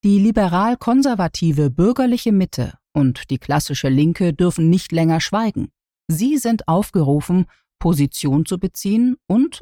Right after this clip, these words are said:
unsere Demokratie gegen systemischen Gesinnungsterror und den schleichenden Aufbau eines neuen Überwachungsstaates zu verteidigen.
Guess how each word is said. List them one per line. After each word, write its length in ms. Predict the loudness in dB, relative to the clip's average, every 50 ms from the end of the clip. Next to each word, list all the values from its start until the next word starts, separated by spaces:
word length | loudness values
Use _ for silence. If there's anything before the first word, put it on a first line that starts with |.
| -6
unsere 400 | -2 2 2 2 2 2 0 0
Demokratie 840 | 0 2 2 2 2 0 -2 -4 -6 -6 -4 -4 -2 0 0 -2 -2
gegen 360 | 0 0 0 2 2 2 2
systemischen 760 | 2 0 -2 -4 -4 -4 -2 0 0 0 0 0 0 0 0 2
Gesinnungsterror 1040 | 2 0 2 2 2 2 2 2 0 -2 -4 -6 -2 -2 0 2 2 2 0 0 -2 _ _ _ _ _ _ _ -2
und 340 | 0 2 2 0 -2 -4 -6
den 140 | -4 -4
schleichenden 640 | -4 -4 -2 -2 -2 -2 -2 -2 -2 0 0 0 0
Aufbau 560 | 0 0 -2 -2 -2 -2 -2 0 0 0 0
eines 380 | -2 0 0 0 0 0 -2 -2
neuen 300 | 0 0 2 2 0 0
Überwachungsstaates 1120 | -2 -2 -2 -2 -2 0 -2 -2 -2 -2 -2 -2 -2 -4 -6 -4 -4 -4 -2 -4 -4 -6 -6
zu 120 | -8 -8
verteidigen. 720 | -6 -6 -8 -6 -4 -4 -4 -2 -2 -4 -4 -6 -10 -10